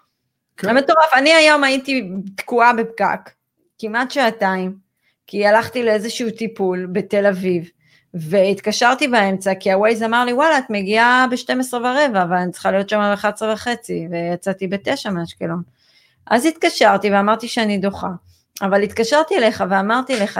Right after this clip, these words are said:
Speaker 2: "תקשיב, אתה לא מבין." ואני אומרת דבר כזה, הסגר הזה, הוא,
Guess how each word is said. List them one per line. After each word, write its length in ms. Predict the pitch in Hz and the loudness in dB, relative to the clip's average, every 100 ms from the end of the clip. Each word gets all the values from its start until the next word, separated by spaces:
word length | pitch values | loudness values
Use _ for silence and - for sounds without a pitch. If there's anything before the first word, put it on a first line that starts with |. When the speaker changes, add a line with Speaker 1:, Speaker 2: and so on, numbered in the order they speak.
| - | -6
Speaker 2:
"תקשיב, 420 | 190 - 254 226 226 _ - | -8 -8 -8 -8 -12 _ -8
אתה 180 | 196 226 | -2 0
לא 160 | 262 | 0
מבין." 380 | 277 220 196 170 175 - - - | -2 -4 -4 -6 -10 -20 -20 -2
ואני 220 | 190 202 | 0 2
אומרת 160 | 240 392 339 | 2 0 2
דבר 280 | 202 190 226 226 | 2 2 0 -2
כזה, 260 | 196 185 | -2 0
הסגר 540 | 185 - 262 262 262 214 | -2 -2 -2 2 4 2
הזה, 300 | 185 180 180 | 2 2 0
הוא, 280 | - 196 | 0 -4